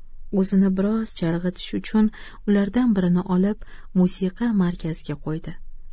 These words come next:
Lekin bugun unga qalb taskinligi nasib qilmagan ekan. Hofizning shirali ovoziga joylangan so'zlar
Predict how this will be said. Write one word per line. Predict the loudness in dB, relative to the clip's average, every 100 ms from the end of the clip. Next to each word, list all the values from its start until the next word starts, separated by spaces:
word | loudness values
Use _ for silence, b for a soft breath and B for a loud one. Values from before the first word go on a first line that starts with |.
| 0
Lekin | 2 4 4 2 2 B B B
bugun | 2 4 2
unga | 4 4 4 0
qalb | -2 -4 -4 -2
taskinligi | -2 -2 2 2 2 4 4
nasib | 4 0 -4
qilmagan | 2 4 4 0 -2
ekan. | -2 -6 -8 -12 B B B B
Hofizning | 0 4 4 6 4 4
shirali | 4 4 6 4
ovoziga | 4 2 2 2 2
joylangan | 4 4 4 4 6 4
so'zlar | 4 0 2 2 2